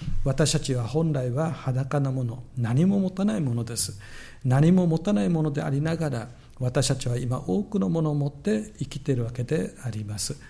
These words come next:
ですから、その持っているもの、私たちが持っているものですね、その持っているものも神様が与えてくださったものというふうに言うわけです。神様が与えてくださって、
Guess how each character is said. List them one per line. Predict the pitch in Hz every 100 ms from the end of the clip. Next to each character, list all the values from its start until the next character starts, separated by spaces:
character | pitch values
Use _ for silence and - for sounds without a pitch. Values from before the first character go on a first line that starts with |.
| - - -
で | 156
す | 147
か | 151
ら、 | 143
そ | 143 156
の | 139
持 | 131
っ | 160
て | - 151
い |
る | 123
も | 117
の、 | 120 -
私 | 139 139
た | -
ち |
が | 123
持 | 135
っ | 165
て | -
い | 151
る | 131
も | 135
の | 147
で | 127
す | -
ね、 | 139 156
そ | -
の | 151
持 | 139 165
っ |
て | - 185
い |
る | 180
も | 165 170
の | 175
も | 190 240 - - - - -
神 | - 185 214
様 | 208 185 185
が | 190 240 - -
与 | 123 - 127
え |
て | 123 127
く | 139
だ | 127
さ | 120 151
っ | -
た | 143
も | 120 131
の | 214
と | 233 - 170
い | 127
う |
ふ | 95
う |
に | 120 175
言 | 143
う |
わ | -
け |
で | 120
す。 | - - - - - - -
神 | - 208 226
様 | 196 185 190
が | 233 233
与 | 143 160 156
え |
て | 147
く | 151 156
だ | 135
さ | -
っ | 165
て、 | - -